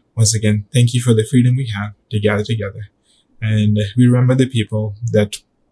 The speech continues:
may not have that freedom, Lord. Um, so we love you. In Jesus' name we pray. Amen. So, so for the first part of the series, we're gonna focus on, uh, uh, Isaiah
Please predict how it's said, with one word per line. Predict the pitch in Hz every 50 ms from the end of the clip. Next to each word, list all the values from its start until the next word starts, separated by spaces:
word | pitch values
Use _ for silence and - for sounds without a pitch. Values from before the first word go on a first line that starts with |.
| _ _
may | - 123 120 120 120
not | 120 117 117 113
have | 113 113 117 117
that | 127 127 -
freedom, | - - 110 107 104 104
Lord. | - 107 104 - _ _ _ _ _ _ - 151 156 _ _ _ _ _ -
Um, | 101 101 104 - 104 110
so | - - - 101 - 110 104 - _ _ _ _ _ _ _ _ _
we | 123 117 110
love | 110 117 131 135 135 135
you. | 139 135 123 120 120
In | 107 107
Jesus' | 104 110 107 107 110 110
name | 110 110 113
we | 113 110
pray. | - - 98 - _ _ _ _ - 110
Amen. | 104 104 104 101 _ _ _ _ _ _ _ _ _ _ _ _ _ _ _ _ - _ _ _ _ _
So, | - - - - - - - _ _ _ _ - _ _ - _ _ _ _ _ _ _ _ _ _ _ _ _ _ _ _ _ _
so | 160 - 151 135 127 123
for | 123 - 135 127
the | 120 117 - _ _ - - - -
first | - 160 156 151 147 -
part | - 151 147
of | 143
the | 135 127
series, | - 147 139 139 147 135 123
we're | 123 120 120
gonna | 123 120 120
focus | 120 - 127 117 - 123 123 117 120
on, | 113 110 110 110 110 110
uh, | 107 107 107 101 - _ _ - _ -
uh, | 117 110 107 110 113 - 110
Isaiah | 113 110 101 117 113 120 131 151 165 143